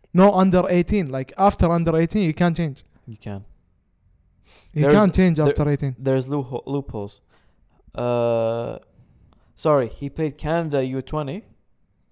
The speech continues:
Speaker 2: U twenty, after U twenty, you can, you can't change.
Speaker 1: So I think it's under eighteen.
Speaker 2: Well, he played Canada U twenty, and then it was Bosnia after that.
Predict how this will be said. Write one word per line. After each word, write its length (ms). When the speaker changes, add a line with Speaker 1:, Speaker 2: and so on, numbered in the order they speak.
Speaker 2:
U 140
twenty, 340
after 200
U 100
twenty, 240
you 80
can, 260
you 80
can't 220
change. 300
Speaker 1:
So 200
I 60
think 180
it's 120
under 240
eighteen. 220
Speaker 2:
Well, 100
he 80
played 260
Canada 300
U 80
twenty, 260
and 100
then 120
it 40
was 120
Bosnia 340
after 220
that. 160